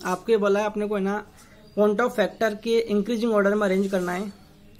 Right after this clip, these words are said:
एनएसीएल बोला है complete ionize है, इसका मतलब अपने पास यहाँ पे पार्टिकल कितने होंगे, दो होंगे।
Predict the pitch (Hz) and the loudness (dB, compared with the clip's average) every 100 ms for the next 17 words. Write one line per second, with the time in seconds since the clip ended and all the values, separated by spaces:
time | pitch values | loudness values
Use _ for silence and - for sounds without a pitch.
0 | 180 196 220 233 233 208 208 214 214 202 | -2 -2 0 -2 -2 0 0 -2 -2 -2
1 | 196 214 214 190 196 208 208 196 214 - | -2 -2 -4 0 0 2 2 0 -2 -8
2 | - 202 202 196 196 202 196 196 175 190 | -4 -2 -2 -2 -2 -2 -2 -4 -6 -4
3 | 185 180 196 190 196 202 196 196 220 156 | -2 0 0 -2 -2 0 0 -2 -4 -4
4 | 180 165 139 - | -2 -2 -4 -10